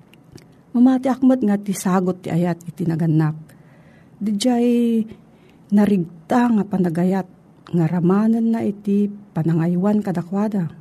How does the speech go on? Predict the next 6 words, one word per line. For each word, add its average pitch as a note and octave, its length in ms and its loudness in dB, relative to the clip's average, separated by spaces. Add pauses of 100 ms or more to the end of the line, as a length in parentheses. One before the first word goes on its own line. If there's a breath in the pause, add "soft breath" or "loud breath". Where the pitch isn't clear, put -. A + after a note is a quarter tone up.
(180)
panangdisiplina, F3 1120 0 (560 loud breath)
ken B3 420 4
panangiturong G#3 720 2
aginggana F#3 720 2
nga F3+ 60 2
nataengandan. E3 800 0